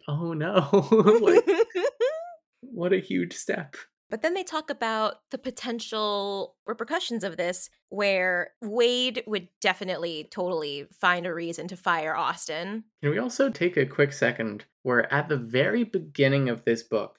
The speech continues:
Speaker 1: Austin walks into the Kudos lobby and sees Vanessa the secretary, who Rick is having an affair with, and she has a pink streak in her hair. And Austin is like, "At least this seems like a, a pretty, like, chill, progressive company." And then here,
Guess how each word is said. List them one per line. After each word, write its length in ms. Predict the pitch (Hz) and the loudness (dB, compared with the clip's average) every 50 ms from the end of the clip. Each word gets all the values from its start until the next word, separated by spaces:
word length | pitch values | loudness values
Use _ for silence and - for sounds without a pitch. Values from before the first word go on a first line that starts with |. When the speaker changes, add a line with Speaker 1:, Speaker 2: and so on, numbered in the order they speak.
| _ | _
Speaker 1:
Austin 360 | - 131 143 139 - - 156 139 | -2 -2 -2 -2 -2 -2 -2 0
walks 280 | 135 135 139 139 - | 0 0 -2 -4 -4
into 220 | 156 139 135 - 135 | -4 -4 -4 -4 -6
the 80 | 123 123 | -8 -6
Kudos 560 | - - 131 123 120 117 113 - - - - - | -2 0 2 2 2 0 0 -4 -8 -10 -10 -6
lobby 380 | 123 110 107 110 107 113 107 104 | -4 -2 -2 0 -2 -2 -4 -4
and 180 | 101 101 101 | -6 -8 -10
sees 380 | - - 123 117 110 107 107 107 | -8 -6 -4 -4 -4 -4 -6 -6
Vanessa 440 | 101 107 104 107 107 107 - - 107 | -6 -4 -4 -4 -4 -4 -6 -8 -10
the 60 | 98 - | -10 -12
secretary, 720 | - - 110 101 - _ - - 107 98 98 98 98 - - | -10 -8 -8 -8 -10 _ -16 -14 -12 -10 -10 -10 -12 -10 -8
who 240 | 117 107 104 101 107 | -6 -6 -6 -2 0
Rick 200 | 113 107 107 - | 2 2 2 0
is 400 | 120 107 104 101 - - - - - | -4 -6 -6 -8 -12 -16 -16 -16 -10
having 280 | 123 113 104 113 110 | -8 -6 -6 -6 -8
an 100 | 107 101 | -8 -10
affair 260 | 101 - 113 104 101 101 | -8 -4 -4 -2 -2 -2
with, 160 | 98 98 - _ _ _ _ _ _ _ | -4 -8 -10 _ _ _ _ _ _ _
and 140 | - 131 135 | -8 -8 0
she 100 | - 147 | 4 6
has 120 | 139 135 139 | 6 6 4
a 40 | 135 | 0
pink 240 | - - 151 147 139 | -2 -2 -2 -2 -2
streak 360 | - - - 175 214 208 - | -2 2 4 4 4 4 2
in 120 | 147 117 110 | -2 -4 -4
her 260 | 110 110 104 - _ - | -6 -10 -12 -12 _ -16
hair. 220 | - - - - _ - | -16 -16 -18 -18 _ -8
And 120 | 135 123 | -6 -4
Austin 320 | 117 127 135 135 - 139 123 | -4 -4 -6 -6 -6 -6 -6
is 160 | 120 113 - | -6 -4 -4
like, 160 | 113 110 - | -4 -4 -4
"At 80 | 135 139 | -4 -2
least 220 | 151 151 143 - 147 | -2 -2 -2 -4 -6
this 120 | 139 - | -6 -6
seems 300 | - 135 127 123 120 - | -4 -4 -6 -6 -4 -4
like 160 | 117 113 - | -4 -2 0
a, 300 | 117 113 110 107 104 104 - - | 0 0 0 0 -2 -8 -12 -16
a 60 | - | -18
pretty, 280 | - _ - 117 110 110 | -16 _ -6 -4 -4 -4
like, 240 | 104 101 101 101 - _ _ _ - | -4 -6 -10 -12 -14 _ _ _ -16
chill, 280 | - - 127 117 113 113 | -8 -4 -2 -2 -2 -2
progressive 640 | - - 120 107 110 107 107 - - 107 - _ - | -4 -6 -2 0 0 0 0 -4 -10 -14 -12 _ -8
company." 460 | 120 107 - 104 104 98 101 98 _ _ _ _ - | -8 -8 -8 -10 -10 -10 -12 -14 _ _ _ _ -2
And 120 | 147 151 | 0 2
then 160 | 160 160 160 147 | 2 2 2 0
here, 540 | 139 139 - 196 165 139 113 104 101 - | -2 -2 0 2 2 4 4 2 0 -4